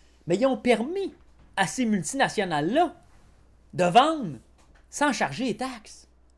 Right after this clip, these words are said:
Puis il est où le recours collectif du gouvernement qui leur réclame, je sais pas, moi, euh, trente milliards, là, pour les quinze ans qu'ils ont vendus sans charger de taxes ? Combien de temps,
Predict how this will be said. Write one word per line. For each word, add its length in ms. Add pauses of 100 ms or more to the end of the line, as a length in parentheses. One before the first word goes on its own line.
(380)
Puis 100
il 140
est 40
où 160
le 220
recours 420
collectif 600
du 100
gouvernement 560
qui 140
leur 160
réclame, 420
je 60
sais 60
pas, 180 (160)
moi, 80 (100)
euh, 180
trente 300
milliards, 460
là, 120
pour 160
les 120
quinze 340
ans 100
qu'ils 140
ont 60
vendus 380
sans 180
charger 260
de 60
taxes ? 400 (1000)
Combien 300
de 80
temps, 200